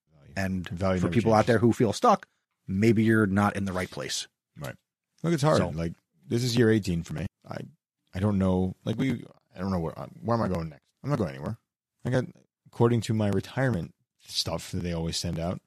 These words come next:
Speaker 1: I got twenty-two years left. Twenty-two years.
Speaker 2: Twenty-two years?
Speaker 1: Yeah. You know, we talked about this. I didn't
Speaker 2: I don't
Speaker 1: buy
Speaker 2: have
Speaker 1: in
Speaker 2: the
Speaker 1: my
Speaker 2: soundboard
Speaker 1: years.
Speaker 2: hooked up, but,
Speaker 1: I
Speaker 2: oh my
Speaker 1: didn't,
Speaker 2: God.
Speaker 1: I didn't use my, I didn't buy back my years from New York. So I got twenty-two years until I am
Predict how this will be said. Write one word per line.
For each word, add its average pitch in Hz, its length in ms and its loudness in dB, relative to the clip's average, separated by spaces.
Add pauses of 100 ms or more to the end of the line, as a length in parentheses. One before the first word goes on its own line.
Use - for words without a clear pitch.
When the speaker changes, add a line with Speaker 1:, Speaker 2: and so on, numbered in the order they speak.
(400)
Speaker 1:
I 127 100 0
got 80 180 -4 (260)
twenty-two 117 460 -2
years 98 340 0
left. 71 140 -20 (260)
Twenty-two 131 520 -4
years. 80 380 -4 (140)
Speaker 2:
Twenty-two - 520 -2 (180)
years? - 340 0 (260)
Speaker 1:
Yeah. 214 280 -2 (560)
You 147 60 0
know, 160 60 4
we 175 60 4
talked 208 220 4
about 95 200 0
this. - 200 -10
I - 80 -2
didn't 135 160 2
Speaker 2:
I 143 40 2
don't 175 80 6
Speaker 1:
buy 156 60 10
Speaker 2:
have 160 100 8
Speaker 1:
in 117 60 4
Speaker 2:
the 131 60 6
Speaker 1:
my 127 80 6
Speaker 2:
soundboard - 220 8
Speaker 1:
years. 113 140 6
Speaker 2:
hooked 117 240 4
up, 110 120 6
but, 104 180 0 (220)
Speaker 1:
I 427 40 8
Speaker 2:
oh - 80 12
my 453 60 8
Speaker 1:
didn't, 480 120 8
Speaker 2:
God. 370 240 8 (220)
Speaker 1:
I 117 100 4
didn't 131 240 6
use 131 180 4
my, 120 360 2
I 110 100 0
didn't 131 160 2
buy 120 220 4
back 117 260 2
my 113 80 2
years 143 240 2
from 98 180 -2
New 87 80 0
York. 80 400 -4
So 117 440 -4 (360)
I 123 60 -6
got 131 160 -4
twenty-two 139 460 0
years 131 340 0
until 98 460 -4 (280)
I 95 140 -2
am 85 200 0